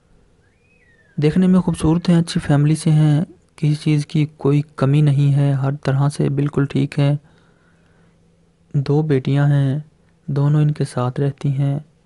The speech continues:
बड़ी बेटी की जो है अभी ये तकरीबन तीन से चार माह बाद ही जो है शादी है। उसके बाद छोटी बेटी इनके साथ रहेगी जिसकी उम्र काफ़ी क-, थोड़ी है, यानी कि उसकी उम्र जो है अभी सिर्फ नौ साल है।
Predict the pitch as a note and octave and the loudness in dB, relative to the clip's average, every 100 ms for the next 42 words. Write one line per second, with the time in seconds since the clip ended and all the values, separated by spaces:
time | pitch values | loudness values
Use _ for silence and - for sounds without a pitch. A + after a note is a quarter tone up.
0 | _ _ _ _ _ _ D3+ C3+ C#3 D3+ | _ _ _ _ _ _ -6 -2 0 0
1 | D3 - D3 C#3+ C#3 C3+ C3+ C#3+ C#3+ C#3 | -2 -4 -6 -2 0 0 0 0 0 0
2 | C#3 C#3+ C#3+ C#3 C#3 C#3 - _ _ _ | -2 -4 -4 -2 -2 -4 -8 _ _ _
3 | - C#3+ C#3+ C#3 C#3 C#3 C#3 C#3 C3 B2+ | -2 0 0 -2 -2 0 0 0 0 -2
4 | C3+ C#3 E3+ - C#3 C#3 C#3 - C3 C3+ | -2 -2 -4 -4 -2 0 -2 0 -2 0
5 | C#3+ C#3+ C#3 D3+ _ - - - - _ | 0 0 -2 -4 _ -20 -20 -20 -20 _
6 | _ - - D3 D3 C#3+ D3+ C#3+ D3+ D3 | _ -10 -4 0 0 0 -4 -2 -2 0
7 | D3+ D3 C#3+ C3+ C3+ C#3+ C#3+ C#3+ C#3+ C#3 | 0 0 0 -2 0 0 0 0 -4 -6
8 | - C#3+ C#3 C#3 C3+ C3 C#3+ - - _ | -4 -2 0 -2 -4 -4 -6 -8 -12 _
9 | _ - C#3 C#3 C#3 C#3 C#3 C3+ C3 C#3+ | _ -6 -2 0 2 0 0 -2 -2 -4
10 | C#3 - - - - - C#3 - D3+ D#3+ | -4 -10 -20 -20 -14 -6 -4 0 2 2
11 | D#3 D3+ D3 D3+ D3 C#3+ C#3 C3+ C#3+ - | 2 2 2 0 0 0 0 0 0 0
12 | C#3 C#3 C#3 | 0 0 0